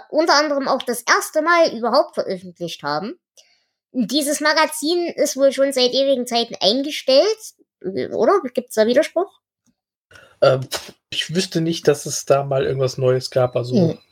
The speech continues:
Speaker 2: muss schon lange her sein.
Speaker 1: Okay, auf jeden Fall, ähm, haben die jetzt, äh, eine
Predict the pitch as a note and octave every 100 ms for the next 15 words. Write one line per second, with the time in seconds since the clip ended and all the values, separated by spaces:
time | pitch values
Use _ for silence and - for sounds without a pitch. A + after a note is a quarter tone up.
0 | _ _ C#3 - B2+ B2 A#2+ A#2+ A#2+ B2
1 | B2+ - _ _ G#3 F#3 D#3 - _ _
2 | A3 A3 C#4 C#4+ C#4 C4+ C4+ G#3+ A#3+ B3
3 | B3+ - G#3 A#3+ B3+ C#4 F4 F4 E4 E4
4 | - - - B3+ C4 - A#3 B3 A#3+ A#3
5 | A#3